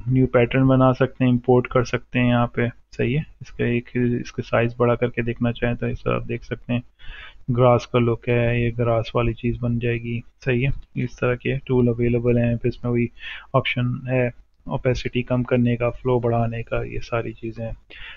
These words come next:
तो आप इसको और explore करें तो आपको मज़ीद चीज़ें मिलेंगी। आप इससे अपनी painting कर सकते हैं, चीज़ों को fix कर सकते हैं। अच्छा, ये सारी चीज़ें brushes में ही आती हैं।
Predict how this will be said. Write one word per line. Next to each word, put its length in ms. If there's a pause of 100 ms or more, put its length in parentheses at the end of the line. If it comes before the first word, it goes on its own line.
(160)
तो 160
आप 220
इसको 300
और 220
explore 400
करें 280 (120)
तो 60
आपको 220
मज़ीद 320 (100)
चीज़ें 240
मिलेंगी। 400 (280)
आप 220 (100)
इससे 460
अपनी 380 (120)
painting 400
कर 120
सकते 400
हैं, 400
चीज़ों 340
को 100
fix 280
कर 200
सकते 360
हैं। 200 (720)
अच्छा, 160
ये 100
सारी 260
चीज़ें 240
brushes 460
में 120
ही 100
आती 340
हैं। 100